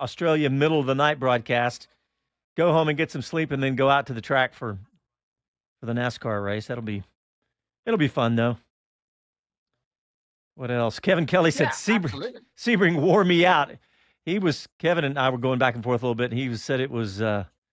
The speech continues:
Speaker 1: he was watching every bit of it. Yeah, David Lawrence, I love it. "Sebring delivers again. What a classic." It really was. It felt like it just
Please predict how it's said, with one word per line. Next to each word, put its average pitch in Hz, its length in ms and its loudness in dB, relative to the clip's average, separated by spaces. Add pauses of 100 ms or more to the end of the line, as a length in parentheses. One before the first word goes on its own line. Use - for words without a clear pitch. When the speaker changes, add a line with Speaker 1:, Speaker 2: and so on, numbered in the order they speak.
(880)
Speaker 1:
he 135 80 -12
was 135 160 -6 (120)
watching 123 480 -2 (120)
every 123 360 -4
bit 117 180 -2
of 104 120 -2
it. 101 180 -6 (1200)
Yeah, 135 140 2
David 156 260 4
Lawrence, 143 260 0
I 135 60 0
love 131 180 2
it. 110 120 -8
"Sebring 180 360 -4
delivers 143 320 -4
again. 123 240 -4
What 131 140 -2
a 131 40 -8
classic." 131 440 -6
It 139 60 -12
really 240 200 -4
was. 247 300 0
It 143 120 -12
felt 233 280 -4
like 147 180 -6
it 117 140 -8
just - 280 -18